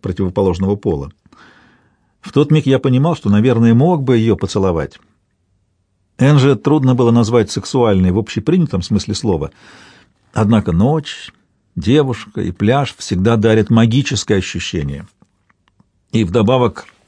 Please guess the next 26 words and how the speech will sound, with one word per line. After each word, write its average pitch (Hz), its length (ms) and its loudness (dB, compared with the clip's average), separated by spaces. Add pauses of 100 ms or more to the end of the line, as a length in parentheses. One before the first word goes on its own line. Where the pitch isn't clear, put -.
Энджи 110 420 2
весь 107 260 0
вечер 104 380 0
была 98 220 0
такой 98 260 -2
понимающей, 104 640 0
отзывчивой, 90 720 -4 (300)
готовой 104 360 0
прийти 104 280 -4
на 95 120 0
помощь. 120 400 -4 (1040)
Но 107 160 2
я 165 200 4
ее 123 200 2
не 107 140 4
поцеловал, 110 580 0
даже 110 260 0
не 101 80 4
взял 92 220 0
за 123 180 0
руку. 135 300 0 (1160)
В - 80 -20
тот 127 200 0
миг 208 260 4
на 120 120 4
нас 156 300 0